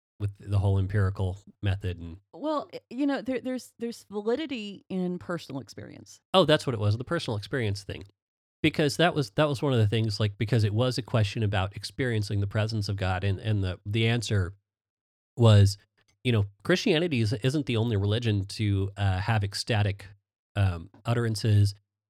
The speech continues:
Speaker 1: that it's not the only one to, uh, have altered mental states, things of that nature. And so, yeah, our, our experience can be subjective, even to the point of,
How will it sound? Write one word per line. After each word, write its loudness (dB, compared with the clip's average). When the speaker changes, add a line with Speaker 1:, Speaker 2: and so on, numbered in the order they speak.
Speaker 1:
that 0
it's -2
not 0
the -2
only 4
one 2
to, 2
uh, -2
have 2
altered 0
mental -2
states, -4
things -2
of -4
that 0
nature. -2
And 0
so, 0
yeah, 0
our, -2
our 2
experience 0
can 0
be -2
subjective, 2
even -2
to 0
the -6
point 0
of, 2